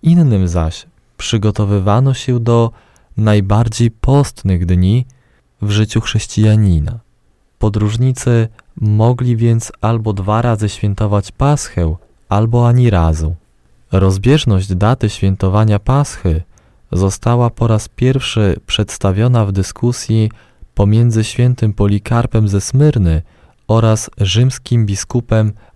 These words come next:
Anikitą. Około sto pięćdziesiątego ósmego roku z małoazjatyckiej Smyrny udaje się do Rzymu święty Polikarp, aby wyjaśnić między innymi te właśnie nieścisłości.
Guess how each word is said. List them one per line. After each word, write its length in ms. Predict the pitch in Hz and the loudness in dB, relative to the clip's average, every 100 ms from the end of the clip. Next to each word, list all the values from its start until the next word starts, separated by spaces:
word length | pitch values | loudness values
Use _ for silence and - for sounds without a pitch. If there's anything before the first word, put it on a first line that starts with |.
| _ | _
Anikitą. 880 | 110 110 107 - 117 101 80 73 73 - _ _ _ _ _ - | 0 2 0 -2 -2 -2 -4 -6 -8 -14 _ _ _ _ _ -6
Około 640 | 113 - 139 135 123 120 - | -4 0 2 4 4 0 -4
sto 300 | - - 127 | -10 -4 -2
pięćdziesiątego 800 | 131 120 117 117 113 123 113 107 | 0 -2 -2 -2 0 -2 -2 -4
ósmego 460 | 117 - 117 104 | -4 -2 0 0
roku 520 | 101 120 - 127 113 - _ _ _ - | 2 0 0 0 0 -2 _ _ _ -12
z 220 | 123 95 | -6 -2
małoazjatyckiej 1080 | 92 117 127 - 107 101 101 117 - 104 92 | 0 2 0 0 -2 0 -2 -2 -4 -2 -2
Smyrny 680 | - 107 113 123 120 104 104 - _ _ | -2 -2 0 0 0 0 -2 -10 _ _
udaje 460 | - 101 104 120 120 | -6 -2 0 2 0
się 240 | - 113 | -2 -4
do 160 | 101 98 | 0 -2
Rzymu 520 | 101 113 113 107 104 - _ _ | 0 0 0 0 -2 -6 _ _
święty 480 | - - 117 113 113 | -10 -2 -2 0 -4
Polikarp, 800 | - 113 113 107 - - - - - - | 0 0 0 -2 -6 -8 -12 -20 -16 -4
aby 400 | 107 104 104 101 | -2 0 0 0
wyjaśnić 800 | 95 101 104 131 139 - 95 - | 0 0 2 0 0 -4 -4 0
między 320 | 107 104 104 | 0 0 -2
innymi 680 | - 101 92 104 120 120 113 - _ _ _ - | -2 0 0 2 0 0 -2 -6 _ _ _ -2
te 160 | 113 | -2
właśnie 500 | 107 113 113 - 110 | 2 0 0 0 0
nieścisłości. 1000 | 110 104 - 107 - 107 90 - - | 2 0 -4 -6 -2 0 0 -4 -14